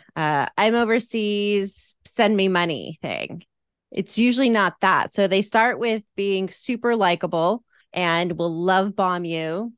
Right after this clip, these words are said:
and create a connection. And then what they do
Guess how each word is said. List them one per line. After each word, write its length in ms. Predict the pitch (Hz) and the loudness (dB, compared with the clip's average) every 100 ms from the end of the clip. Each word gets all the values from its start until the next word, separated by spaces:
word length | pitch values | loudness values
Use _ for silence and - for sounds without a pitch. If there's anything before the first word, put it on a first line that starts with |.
| _ - | _ -2
and 480 | 175 165 165 170 - | 2 2 2 -2 -6
create 600 | - 196 185 185 196 - | -12 -6 0 2 2 0
a 80 | |
connection. 960 | 208 - 196 185 - 190 160 165 226 - _ _ | -4 -4 -2 -2 -4 -2 -2 -2 -4 -8 _ _
And 240 | 220 220 202 | 0 0 2
then 600 | 220 208 202 202 202 202 _ _ _ | 4 4 4 2 -2 -4 _ _ _
what 320 | 185 202 196 | 0 0 2
they 160 | 202 196 | 0 -2
do 720 | - 392 359 220 202 202 | 2 4 4 2 0 0